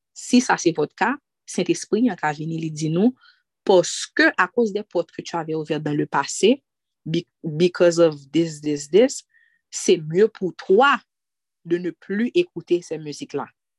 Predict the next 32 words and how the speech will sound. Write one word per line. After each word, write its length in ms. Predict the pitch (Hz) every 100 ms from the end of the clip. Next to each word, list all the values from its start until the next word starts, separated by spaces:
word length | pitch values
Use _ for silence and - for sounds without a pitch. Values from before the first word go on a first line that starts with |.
| _ -
La 140 | 151
Bible 240 | 156 156
en 80 | 156
dit, 240 | 143 202 -
tout 140 | 220
m'est 140 | 175 151
permis, 480 | 156 - 151 247 - _ _ _ _
mais 100 | 160
tout 140 | 180 151
ne 100 | 139
m'est 100 | 139
pas 160 | 185 -
utile. 420 | 156 - 143 127 _ _ _ - - -
Donc, 120 | 170 -
il 60 |
y 20 |
a 100 | 226
des 120 | 277 285
choses 220 | 185 -
qui 120 | -
sont 160 | - 151
blanc 240 | 143 151
et 120 | 160 139
noir, 340 | 143 240 294 _ _
il 20 |
y 40 | 156
a 40 |
des 80 | 160
choses 160 | 165 -
qui 80 |
ne 60 | 175
sont 120 | -